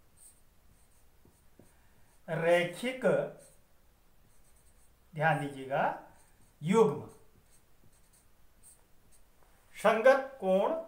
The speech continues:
रैखिक युग्म। तो इस प्रकार से इसका हल किया जाता है, क्योंकि x धन एक सौ दस degree is equal to one eighty degree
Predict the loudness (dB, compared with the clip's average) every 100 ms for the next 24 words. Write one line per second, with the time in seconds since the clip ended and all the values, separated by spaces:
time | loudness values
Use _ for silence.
0 | -4 0 2 0 -8 -10 -6 -2 -2 -2
1 | -14 -20 -20 _ _ _ _ -4 -4 -4
2 | -6 -4 0 2 2 0 0 2 2 2
3 | -10 -20 _ -10 -6 -2 0 0 -2 -4
4 | -6 -6 -8 -10 -8 -8 -8 -4 0 0
5 | 0 -4 0 0 0 -6 -12 -20 _ -12
6 | -8 -2 0 4 2 2 -8 -6 -4 -4
7 | -4 -4 -2 -2 -4 -6 -16 _ -4 2
8 | 2 2 -8 -2 0 0 -2 -4 -8 -16